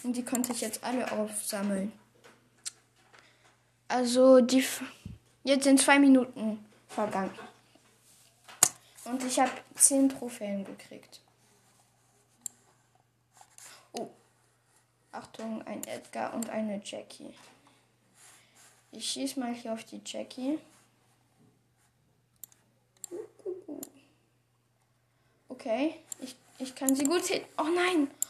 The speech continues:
Oh nein, mein Dings da, das hat überhaupt nicht reagiert. Ich konnte nicht.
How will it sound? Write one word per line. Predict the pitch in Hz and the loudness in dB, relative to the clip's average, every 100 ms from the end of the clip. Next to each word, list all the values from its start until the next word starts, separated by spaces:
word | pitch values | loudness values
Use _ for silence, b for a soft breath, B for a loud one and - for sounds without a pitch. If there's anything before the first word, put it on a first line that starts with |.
| B B 311 | B B -2
Oh | |
nein, | 349 370 381 | 0 0 0
mein | 349 294 269 | 2 4 4
Dings | 302 370 - | 0 0 0
da, | - 294 | 0 -4
das | 285 262 269 | -2 -2 -2
hat | 262 - | -4 -6
überhaupt | 254 254 262 269 | -4 -2 -2 -2
nicht | 277 277 - | 0 -2 -4
reagiert. | 247 233 214 262 277 | -8 -8 -8 -10 -8
Ich | - - | -8 -8
konnte | 269 277 269 | -6 -4 -4
nicht. | 247 240 - | -4 -4 -8